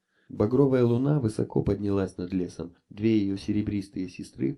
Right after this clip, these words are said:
покорно, словно на аркане, тянулись следом. Костер прогорел,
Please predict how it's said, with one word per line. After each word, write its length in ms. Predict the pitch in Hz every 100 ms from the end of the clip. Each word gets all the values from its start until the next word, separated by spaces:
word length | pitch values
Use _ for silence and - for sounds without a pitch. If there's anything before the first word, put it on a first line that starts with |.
| -
покорно, 540 | 113 - 107 110 104 -
словно 380 | - 107 101 98
на 200 | 95 92
аркане, 460 | 92 107 123 127 _ _
тянулись 500 | 101 98 98 107 _ _
следом. 460 | - 90 87 - _ _ _ _ _ _ _
Костер 380 | - 101 - 135
прогорел, 680 | - 120 101 92 90 85